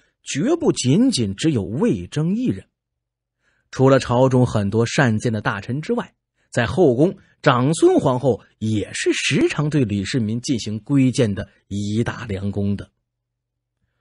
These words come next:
李世民扬言要杀魏征那次，我们就已经领略了长孙皇后的聪明和善巧。那么下面的这则故事呢，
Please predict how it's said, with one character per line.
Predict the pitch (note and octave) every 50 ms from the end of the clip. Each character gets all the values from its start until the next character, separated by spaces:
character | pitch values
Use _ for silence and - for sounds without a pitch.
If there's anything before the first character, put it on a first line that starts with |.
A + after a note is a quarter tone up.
| _ _ _ _ _ _
李 | - C3+ C#3+ C#3+ C#3+ D3 C3
世 | - E3 C#3+
民 | C3 C3+ C3
扬 | A#2+ A#2+ A#2+ C3+ C3+
言 | A#2+ A2+ A#2 B2+
要 | C#3 A2 G#2+
杀 | - - A#2 A#2+
魏 | A#2+ C#3+ C3 A2
征 | G#2 C#3 D#3 E3+
那 | E3+ D3+ B2+ A2+
次， | - - A#2 G#2 - _ _ _ _ -
我 | D3 G3+
们 | D4 C#4+
就 | D4+ D4+ A#3+
已 | D#3+ D#3
经 | F3+ A3+ A#3+ F3
领 | C3+ A2 G2+ G2 G2 A2+ D#3+
略 | C#4 D#4+ D4
了 | G#3 C#3+ A2+ - _ _ -
长 | - C3+ C3+ D3 D3+
孙 | E3+ G#3+ G3+ F3
皇 | - C3+ C#3 D#3+ D#3+
后 | F3+ E3+ C3
的 | A#2+
聪 | A2+ - - - G#3+ A3 A3
明 | G3+ D3 B2+ C#3 D#3 - _
和 | _ _ - - C#3 D#3
善 | - - B3 D#3+ A#2+ G2+
巧。 | - - G2 F#2+ G2 A2+ - _ _ _ _ _ _ _ _ _ _ _ _ _ -
那 | A#2
么 | G#2+ G#2+
下 | - - - E4 - -
面 | E3+ C#3 B2 A2+
的 | A2
这 | G#2+ B2+ A2
则 | G2+ G#2+
故 | G#2 - C3 B2
事 | A2 - A#2+ G#2+
呢， | G#2 G2